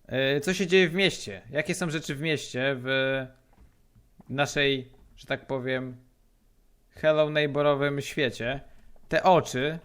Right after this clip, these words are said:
patrzcie, tutaj jesteśmy już za wysoko, one się tutaj świecą i mrugają. Tutaj mamy, yy, papierek, yy, samolocik raczej z drugiej wersji. Już jesteśmy na samym szczycie, nic jeszcze tutaj zdaje się zrobić nie można.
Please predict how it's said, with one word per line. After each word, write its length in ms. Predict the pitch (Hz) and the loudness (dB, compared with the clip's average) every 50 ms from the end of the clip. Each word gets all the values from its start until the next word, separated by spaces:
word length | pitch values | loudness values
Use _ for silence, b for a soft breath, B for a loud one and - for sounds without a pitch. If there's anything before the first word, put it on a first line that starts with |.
| - - | -8 -2
patrzcie, 320 | - 156 127 - - 135 | 0 0 0 0 -4 -8
tutaj 160 | - - 175 | -4 0 -2
jesteśmy 280 | 165 - 170 151 - 165 | 0 0 -2 -6 -4 -4
już 100 | 160 135 | -4 0
za 120 | 143 156 | 0 0
wysoko, 400 | 151 156 - 190 175 147 - 131 | 0 0 2 2 2 2 2 -2
one 140 | 135 139 135 | -2 -2 -4
się 120 | - 151 | -6 -6
tutaj 240 | 131 - 151 147 147 | -6 -2 -2 0 0
świecą 360 | 139 - - 156 - - 151 | -2 -2 -6 -6 -4 -4 -6
i 60 | 151 147 | -6 -4
mrugają. 580 | 147 139 151 151 165 156 135 117 120 135 143 - b b b b b b b b b b - _ | -2 4 6 8 8 8 8 6 4 0 -4 -8 b b b b b b b b b b -20 _
Tutaj 180 | - 135 139 | -6 -4 -2
mamy, 260 | 139 139 135 135 135 | -2 -2 -2 -2 -2
yy, 400 | 127 131 131 131 131 127 127 123 123 - | -2 0 0 0 0 0 -2 -4 -6 -10
papierek, 580 | - 123 - 143 139 127 123 120 120 - - - - - - - - - - - - _ _ - - | -10 -6 -4 -2 -2 0 0 -2 -4 -8 -16 -20 -20 -20 -20 -20 -20 -20 -20 -20 -20 _ _ -14 -10
yy, 160 | 120 120 117 | -8 -8 -6
samolocik 560 | 117 120 139 139 139 139 135 127 - 123 113 | -4 -6 -4 -4 -2 -2 -4 -4 -6 -10 -10
raczej 460 | 117 117 113 - - 117 113 110 - - - | -6 -8 -8 -6 -6 -8 -8 -8 -8 -10 -12
z 180 | 117 110 104 101 | -14 -12 -12 -10
drugiej 300 | 123 131 135 131 127 120 | -8 -8 -6 -4 -4 -4
wersji. 400 | 117 123 110 104 - - 143 151 | -4 -4 -6 -6 -8 -8 -8 -10
Już 360 | 160 - - - - - - | -10 -12 -18 -20 -20 -20 -12
jesteśmy 340 | - - 196 185 - 196 202 | -6 -2 -2 0 0 2 4
na 100 | 202 185 | 4 4
samym 300 | - 202 190 190 185 170 | 4 2 0 0 -2 -4
szczycie, 460 | - - - 170 131 - 113 104 113 | -4 -2 -2 -2 -2 -2 -6 -8 -6
nic 260 | 147 175 202 - - | -4 -4 -4 -4 -2
jeszcze 260 | - 185 180 - 175 | -4 -4 -4 -6 -10
tutaj 320 | 170 - - 180 165 156 139 | -10 -6 -2 0 0 0 0
zdaje 280 | 120 120 160 165 165 | 0 2 2 2 2
się 280 | 160 - 165 160 156 151 B B B B B B B - | 2 0 0 0 0 0 B B B B B B B -16
zrobić 640 | - 107 104 127 147 165 165 156 165 147 - - - - _ _ _ _ _ - | -14 -10 -6 0 0 0 2 2 -2 -4 -4 -12 -18 -20 _ _ _ _ _ -14
nie 340 | - 110 110 120 147 165 170 | -10 -8 -6 -4 -2 0 2
można. 600 | 165 160 143 123 104 101 107 107 110 123 139 - | 4 4 4 4 2 -2 -6 -6 -6 -6 -6 -8